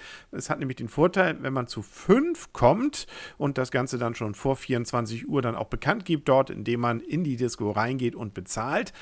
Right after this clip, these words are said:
dann soll man wohl einen, wie es hier heißt, satten fünfzig Euro Verzehrgutschein erhalten. Und danach gibt's dann eine Partynacht mit Abfeiern, Tanzen und Chillen. So heißt es hier weiter. Eintritt ist sechs Euro und Beginn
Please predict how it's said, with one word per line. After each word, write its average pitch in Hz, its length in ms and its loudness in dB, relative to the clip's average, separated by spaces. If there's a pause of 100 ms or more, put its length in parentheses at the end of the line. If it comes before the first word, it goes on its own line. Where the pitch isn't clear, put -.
(220)
dann 151 300 2
soll 120 380 0
man 185 320 2
wohl 156 340 4
einen, 120 440 -2
wie 110 100 -6
es 120 120 -8
hier 107 120 0
heißt, 117 240 0 (160)
satten 170 380 0
fünfzig - 720 -2
Euro 120 460 6
Verzehrgutschein 147 1400 2
erhalten. 127 1000 0 (360)
Und 110 100 -6
danach 107 280 -2
gibt's - 180 -8
dann 98 100 -4
eine 113 80 -4
Partynacht 95 540 -6
mit 107 180 -6
Abfeiern, 104 460 -4
Tanzen 98 320 -8
und 156 140 -4
Chillen. 127 420 4 (300)
So 98 400 -4 (100)
heißt 92 280 -4
es 95 120 -8
hier 123 360 0
weiter. 101 440 -2 (180)
Eintritt 165 440 -2
ist 139 180 -4
sechs - 480 -2
Euro 196 400 6
und 202 380 2
Beginn 160 420 2